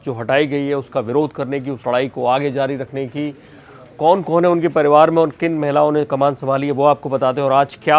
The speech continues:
हुआ। दरअसल एक बेटा उमर अब्दुल्ला है फारूक अब्दुल्ला के और तीन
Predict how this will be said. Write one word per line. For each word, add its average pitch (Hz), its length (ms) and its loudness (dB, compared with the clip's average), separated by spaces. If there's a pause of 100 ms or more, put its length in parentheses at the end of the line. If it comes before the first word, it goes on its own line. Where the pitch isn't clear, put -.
हुआ। 127 320 2 (540)
दरअसल 170 460 0 (640)
एक 151 240 -2
बेटा 151 260 4
उमर 147 200 2
अब्दुल्ला 143 400 0
है 151 80 0
फारूक 139 280 -4
अब्दुल्ला 139 340 -4
के 151 140 -6
और 147 80 -2
तीन 156 320 -6